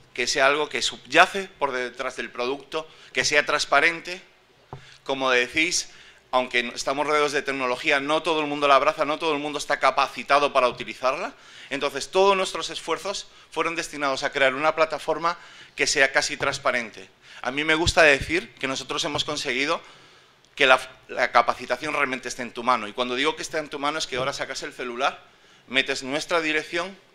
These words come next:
compras tu curso de capacitación y tienes, puedes realizar el cien por cien de la capacitación en el celular. Eso significa que sí está en tu mano. Está en tu mano, está en tu tablet, está en tu ordenador,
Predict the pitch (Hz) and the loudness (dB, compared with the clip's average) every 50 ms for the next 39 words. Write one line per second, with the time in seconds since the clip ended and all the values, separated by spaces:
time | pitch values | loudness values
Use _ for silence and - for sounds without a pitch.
0 | _ _ _ - - 143 135 135 147 - - - 156 131 143 139 - 156 139 127 | _ _ _ -10 -6 -6 -4 -4 -4 -6 -6 -8 -12 -12 -12 -10 -8 -8 -8 -6
1 | 135 127 - 127 - - 117 - 120 - - 156 160 170 - - - - - - | -6 -8 -8 -8 -14 -12 -10 -10 -10 -8 -8 -10 -10 -10 -12 -20 -20 -20 -16 -16
2 | 151 - 147 143 139 139 - - - - _ - 151 151 139 143 139 147 139 135 | -10 -2 -2 -2 0 -2 -4 -6 -12 -18 _ 0 4 6 6 6 6 6 4 4
3 | - 156 143 131 123 - 165 165 160 - 156 139 - 151 123 131 135 131 131 123 | 4 2 2 2 2 -4 -4 -4 -2 -4 -6 -6 -6 -8 -6 -4 -4 -2 -4 -4
4 | - - - 131 131 - 113 - - 117 110 107 - - 131 - - 113 117 104 | -6 -6 -12 -12 -10 -10 -10 -8 -8 -10 -10 -10 -12 -16 -16 -14 -12 -10 -10 -10
5 | 101 - 113 95 110 107 - - - - - - - - _ _ _ _ _ _ | -8 -8 -10 -8 -8 -10 -10 -12 -20 -20 -20 -20 -20 -20 _ _ _ _ _ _
6 | _ _ _ _ - 151 139 - 151 - 156 160 147 135 - 143 - 151 135 - | _ _ _ _ -6 -4 -4 -2 -4 -4 -6 -6 -8 -8 -8 -4 -2 -2 -2 -2
7 | 131 120 - - 175 170 139 - - 131 117 117 - 113 107 107 92 92 92 - | -2 -2 -2 -2 0 -2 -4 -2 -2 -4 -4 -4 -6 -10 -8 -8 -10 -10 -12 -16
8 | - - - _ - _ _ _ _ _ _ _ - - - - - 123 120 - | -16 -18 -20 _ -20 _ _ _ _ _ _ _ -20 -20 -16 -8 -8 -6 -2 2
9 | 127 120 110 104 110 113 - 117 127 151 165 165 165 165 - - - - - 123 | 2 2 2 2 -4 -8 -8 -2 0 2 2 2 0 -4 -8 -12 -16 -12 -10 -10
10 | 113 - 120 120 165 151 151 151 147 143 - - - - - - - - 113 - | -10 -10 -4 2 4 4 4 4 2 -2 -4 -18 -20 -20 -20 -14 -10 -8 -4 -4
11 | 127 123 117 123 123 123 123 123 117 120 120 127 143 151 160 | -4 -4 -2 -2 -2 -2 -2 0 2 2 4 4 4 2 0